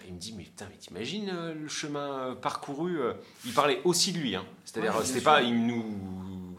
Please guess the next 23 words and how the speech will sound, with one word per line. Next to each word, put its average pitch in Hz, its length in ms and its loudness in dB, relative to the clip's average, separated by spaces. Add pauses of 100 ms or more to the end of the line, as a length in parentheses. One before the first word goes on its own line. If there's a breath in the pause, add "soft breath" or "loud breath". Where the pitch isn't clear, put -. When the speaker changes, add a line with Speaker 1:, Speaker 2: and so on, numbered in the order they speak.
(220)
Speaker 1:
Il 92 200 -12
nous 95 100 -8
faisait, 95 260 -4
il 98 120 -6
nous 92 300 -6
faisait... 107 300 -4
pas 135 120 2
que 139 160 -2
nous 135 360 -2
envoyer 107 240 -2
des 131 120 -6
fleurs, 214 180 -4
mais 107 220 -4
il 101 100 -10
parlait 104 300 -2 (100)
et 147 100 0
de 135 140 -2
lui, 160 240 -2
parce - 180 -10
que - 80 -6
lui, 135 240 -2
en 113 60 0
fait, 117 240 -4